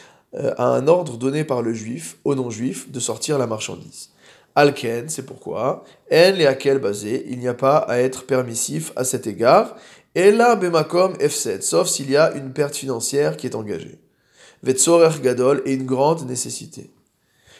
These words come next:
Veim haeno yehudi alam, maintenant si on est face à un non-juif qui est violent, donc malheureusement souvent on voit ça dans la halacha, les juifs étaient soumis à l'autorité des non-juifs, et donc ils étaient souvent dans des situations où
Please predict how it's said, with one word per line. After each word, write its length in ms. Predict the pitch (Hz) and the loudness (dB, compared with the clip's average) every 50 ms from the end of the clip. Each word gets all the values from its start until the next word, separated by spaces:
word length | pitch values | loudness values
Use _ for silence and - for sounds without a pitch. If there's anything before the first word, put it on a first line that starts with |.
| _ _ | _ _
Veim 320 | - 117 131 151 190 214 214 | -2 2 2 4 4 6 6
haeno 280 | 202 180 180 175 180 | 8 8 6 6 4
yehudi 520 | 170 170 160 156 151 156 151 139 147 151 - - | 2 2 2 2 0 0 -2 -4 -6 -8 -4 0
alam, 480 | 131 120 117 117 113 117 127 135 - - | 0 2 2 2 0 -2 -2 -6 -8 -10
maintenant 280 | 113 127 131 131 143 143 | -6 -6 -4 -2 -2 -2
si 160 | 139 - - | -2 -4 -4
on 100 | 170 165 | -4 -4
est 80 | 165 160 | -4 -4
face 360 | 160 - 165 156 156 156 - - | -2 0 0 0 0 -2 -4 -2
à 60 | 131 | 0
un 160 | 135 131 127 | 0 2 0
non-juif 460 | 131 135 135 127 127 147 151 147 151 | 0 -2 -4 -4 -4 -4 -6 -6 -8
qui 220 | - - 127 127 131 | -10 -8 -4 -2 -2
est 140 | 123 - - | -2 -2 -4
violent, 540 | 120 113 120 123 113 107 107 113 113 - - _ - | -6 -2 -2 0 0 -2 -4 -4 -6 -10 -16 _ -20
donc 140 | - - 127 | -20 -12 -8
malheureusement 440 | 120 117 120 117 117 117 117 117 117 | -6 -4 -4 -4 -4 -6 -6 -6 -6
souvent 220 | - - 123 123 | -8 -8 -8 -8
on 40 | 123 | -8
voit 80 | 117 113 | -8 -8
ça 140 | - 120 | -6 -6
dans 100 | 113 110 | -4 -4
la 60 | 104 98 | -2 -2
halacha, 480 | 95 92 - - 131 147 - - - - _ _ _ _ _ _ _ _ _ _ _ _ _ - | -4 -4 -2 -2 -2 -2 -2 -4 -8 -20 _ _ _ _ _ _ _ _ _ _ _ _ _ -14
les 120 | - - | -12 -10
juifs 240 | 110 117 135 127 - | -8 -8 -8 -8 -8
étaient 140 | - - 113 | -8 -8 -6
soumis 360 | 113 - 131 131 139 139 135 | -6 -6 -6 -6 -6 -4 -4
à 100 | - - | -2 -2
l'autorité 440 | 123 120 120 123 127 120 - 120 117 | -2 -4 -4 -4 -4 -4 -4 -6 -8
des 100 | 117 117 | -8 -8
non-juifs, 460 | 110 104 101 110 120 160 202 226 - | -8 -10 -10 -10 -8 -8 -8 -8 -8
et 60 | - | -8
donc 260 | - 120 117 110 - - - _ _ _ _ _ _ _ _ - | -10 -10 -10 -12 -14 -20 -20 _ _ _ _ _ _ _ _ -12
ils 180 | - 120 120 | -10 -8 -8
étaient 160 | 123 117 127 | -8 -8 -8
souvent 280 | 113 - - 135 131 131 | -8 -8 -4 -2 -2 -2
dans 120 | 127 123 | -2 -2
des 100 | 120 120 | -4 -4
situations 720 | 113 - 127 127 - 131 120 - - - 135 123 113 - - - - | -6 -8 -8 -4 -2 -2 0 0 -2 -2 -2 -4 -4 -6 -10 -10 -8
où 320 | 139 143 135 123 - - | -6 -6 -6 -6 -8 -12